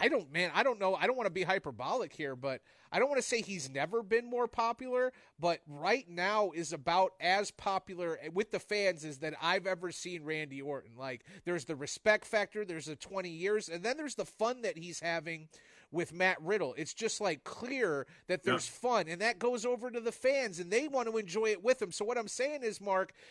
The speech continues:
Speaker 1: when you look at the juice that he's got, both the twenty years in the past and the juice that he's got right now, this is a popular character. I would love to see him on another title run. I would love to see him challenge for another title.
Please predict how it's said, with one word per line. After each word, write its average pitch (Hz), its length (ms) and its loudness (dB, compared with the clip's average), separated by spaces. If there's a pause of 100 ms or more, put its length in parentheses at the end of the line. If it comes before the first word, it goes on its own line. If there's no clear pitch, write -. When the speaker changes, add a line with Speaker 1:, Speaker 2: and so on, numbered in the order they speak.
Speaker 1:
when 202 140 -2
you 196 100 0
look 240 220 2
at 240 80 -10
the 262 60 -14
juice 220 360 -6
that 180 120 0
he's 143 180 -4
got, 117 260 -2 (380)
both 202 200 4
the 196 80 -2
twenty 226 320 -2
years 240 280 -2
in 220 80 -6
the 208 80 -4
past 226 440 0
and 202 80 -10
the 175 60 -8
juice 180 320 -8
that 196 180 -4
he's 180 200 -8
got 185 320 -2
right 180 320 0
now, 175 280 -2
this 175 160 -8
is 220 100 -10
a 214 120 -2
popular 220 680 -2 (300)
character. 208 640 -2 (240)
I 240 160 6
would 233 240 -6
love 202 380 0
to 208 100 -4
see 202 300 -6
him 175 260 -2
on 180 180 -4
another 175 360 -2
title 185 360 -2
run. 175 240 -4
I 175 80 0
would 202 220 0
love 202 200 0
to 226 60 -4
see 214 220 -6
him 196 140 -6
challenge 180 420 -4
for 180 140 -4
another 175 260 -2
title. 175 340 -2